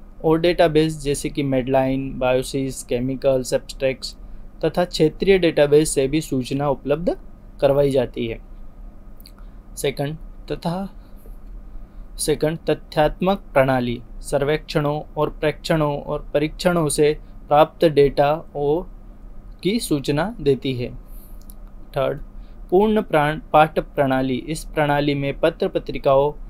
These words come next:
पुस्तकों आदि में उपलब्ध संपूर्ण सामग्री पाई जाती है। भारत में बहुमूल्य संसाधन उपलब्ध हैं,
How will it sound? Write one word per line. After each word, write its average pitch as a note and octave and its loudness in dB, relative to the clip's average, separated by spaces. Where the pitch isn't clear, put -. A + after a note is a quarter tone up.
पुस्तकों D#3+ 2
आदि D3 6
में F3 -2
उपलब्ध C#3+ -2
संपूर्ण F3+ 0
सामग्री C#3+ 2
पाई C3 2
जाती B2+ -2
है। A#2+ -8
भारत C#3+ 2
में C#3+ -2
बहुमूल्य F#3 4
संसाधन C#3+ 0
उपलब्ध C3 -2
हैं, B2+ -6